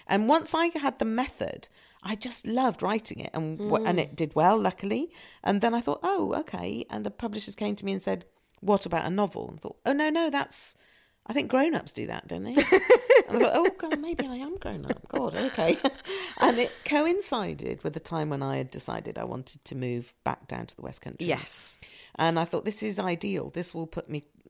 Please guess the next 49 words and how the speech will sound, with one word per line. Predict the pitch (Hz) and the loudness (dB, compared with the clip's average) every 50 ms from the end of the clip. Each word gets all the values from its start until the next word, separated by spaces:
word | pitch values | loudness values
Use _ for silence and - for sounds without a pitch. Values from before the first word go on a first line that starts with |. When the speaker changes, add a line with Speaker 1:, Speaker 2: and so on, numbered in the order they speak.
| - _ - | -20 _ -16
Speaker 1:
quietly | - - 202 180 139 - - - 120 120 127 139 151 - - | -10 -6 -4 -4 -4 -4 -6 -6 -6 -6 -4 -4 -6 -8 -6
in | - 156 175 | -6 -4 -4
a | 185 | -2
room | 165 147 135 131 131 131 135 - - | -2 -2 -4 -4 -4 -6 -8 -6 -4
in | 151 156 | -4 -2
my | 160 156 151 151 147 147 | -2 -2 -2 0 -2 -2
own | 147 143 | -4 -4
head." | 147 151 139 113 - - | -6 -6 -8 -8 -8 -6
Speaker 2:
Mm. | - 208 220 240 247 220 170 147 139 - - _ _ _ | -4 -2 -2 0 0 -2 -2 -6 -10 -14 -20 _ _ _
Speaker 1:
With | - - 170 165 | -2 -2 -2 0
myself | - 143 139 139 143 - - 170 147 143 139 - | 0 0 0 0 0 0 0 0 0 0 -2 -6
for | - - | -12 -8
company, | - 160 139 135 - - - - - - - - | -6 -6 -6 -6 -8 -10 -10 -10 -12 -14 -6 -4
Speaker 2:
What | 143 151 | 0 4
Speaker 1:
without | 285 226 170 175 170 - | 4 6 6 4 2 2
needing | - 151 135 135 123 123 123 | 0 -2 0 0 -2 -2 -2
the | 127 123 | -4 -6
collaborations. | - - 127 123 120 113 107 80 67 - 123 - - - - - - | -4 -4 -4 -4 -4 -2 -2 -4 -2 -4 -6 -8 -10 -12 -12 -14 0
Speaker 2:
What | - 285 339 320 | 4 4 4 4
made | 302 311 320 247 | 4 2 2 2
you | 240 269 | 0 2
want | 240 254 254 202 | 2 2 2 2
to | - 160 | 0 2
move | 160 143 139 135 - - | 4 4 4 4 2 2
here | 151 131 131 139 | 2 2 2 2
to | - - 165 | 0 2 2
sort | - - 151 - | 2 0 0 -2
of | 156 | -2
ha-, | 196 | -4
'cause | - - 247 247 185 | 0 2 2 2 2
that's | |
a | 214 - - 233 | 2 0 2 2
huge | 233 220 180 - | 2 4 4 4
shift | - - 151 131 - - | 2 2 2 0 -2 -6
from | - - - 160 147 147 139 - - _ _ - - - - | -4 -2 0 2 2 0 -2 -4 -10 _ _ -20 -20 -8 -2
hectic | 156 - - - - - 196 - | 0 0 0 0 0 -2 0 2
London | 180 170 156 147 139 139 127 127 127 | 2 2 2 2 2 0 0 0 -2
to | 175 - | -4 -2
coming | - 170 147 143 139 139 | 0 2 4 4 4 4
down | 131 151 143 135 135 | 2 2 2 2 2
to | - | -2
this | - 143 - - | -2 -4 -6 -6
beautiful | - 143 156 151 143 - - 151 | -6 -8 -6 -4 -4 -4 -4 -4
paradise | 143 - - 147 131 135 127 135 123 123 - | -6 -4 -2 -2 -2 0 0 0 0 0 0
that | - - | -2 -2
you | 139 | -2
now | 139 135 131 131 | -2 0 0 0
live | 135 123 - | 0 -2 -2
in. | - 104 110 - | -6 -6 -6 -6